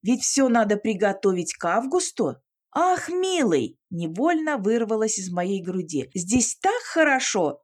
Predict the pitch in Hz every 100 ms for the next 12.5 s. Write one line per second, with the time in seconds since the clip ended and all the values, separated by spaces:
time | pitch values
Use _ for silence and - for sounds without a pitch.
0 | _ - - 403 415 - 392 381 311 -
1 | 285 220 285 277 277 - 226 208 226 185
2 | 156 139 135 - _ _ _ - 254 269
3 | - 269 269 277 262 262 254 262 262 226
4 | 262 - 233 233 220 - 202 156 180 311
5 | 427 403 403 415 285 254 - 170 127 -
6 | _ _ _ _ - - - 240 208 196
7 | 196 180 185 185 185 160 156 156 156 165
8 | 226 294 208 - _ 185 - 175 170 180
9 | 254 247 - 180 180 196 196 196 196 180
10 | - 147 139 - _ _ _ 196 180 165
11 | 170 180 233 285 - 330 330 320 277 208
12 | 233 - 254 - -